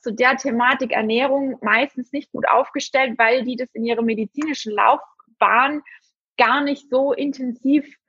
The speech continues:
ja, kennenlernen, ja. Also dieses von wegen, „Lass die Kohlenhydrate weg.“ Also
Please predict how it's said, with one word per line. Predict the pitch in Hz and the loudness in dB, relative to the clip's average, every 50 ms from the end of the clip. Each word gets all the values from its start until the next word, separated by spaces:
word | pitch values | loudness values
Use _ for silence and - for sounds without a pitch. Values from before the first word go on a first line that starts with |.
| _ _ _ _ _ - | _ _ _ _ _ 0
ja, | 240 247 277 | 2 2 2
kennenlernen, | - - 254 247 262 311 302 247 196 180 156 170 175 - - 180 190 | 2 0 -2 0 0 0 -2 -2 -2 -2 -4 -4 -6 -10 -10 -6 -2
ja. | 185 196 226 233 | 0 2 2 2
Also | 208 214 214 214 202 | 2 0 0 -2 -4
dieses | - 226 220 214 - 247 247 233 254 240 226 - | -4 -8 -12 -8 -4 -2 -2 0 -2 -4 -4 -4
von | - 247 233 226 | -4 -2 0 2
wegen, | 254 269 254 240 | 2 2 2 2
„Lass | 240 262 254 | 2 0 0
die | - 233 | -2 -8
Kohlenhydrate | - - 269 294 302 285 277 - 233 226 226 220 220 208 | -2 0 0 0 0 -2 -4 -2 -2 -2 0 0 -2 0
weg.“ | 226 240 233 - - - _ _ _ _ - | 0 -2 -2 -4 -18 -20 _ _ _ _ 0
Also | 233 233 226 | 0 2 2